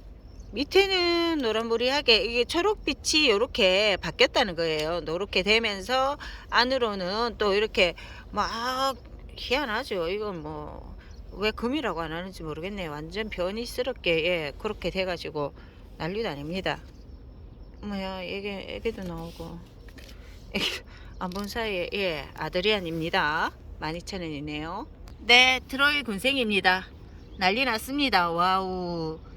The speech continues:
예, 역시, 어, 세수하고 자연적으로 크는 아이들이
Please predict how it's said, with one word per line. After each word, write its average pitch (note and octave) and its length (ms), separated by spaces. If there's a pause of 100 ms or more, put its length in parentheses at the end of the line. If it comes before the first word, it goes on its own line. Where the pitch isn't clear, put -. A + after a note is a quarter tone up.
(180)
예, A3 380 (500)
역시, C#4 1080 (220)
어, A3 480
세수하고 D4 840
자연적으로 A#3+ 920
크는 D4+ 320
아이들이 G#3 1000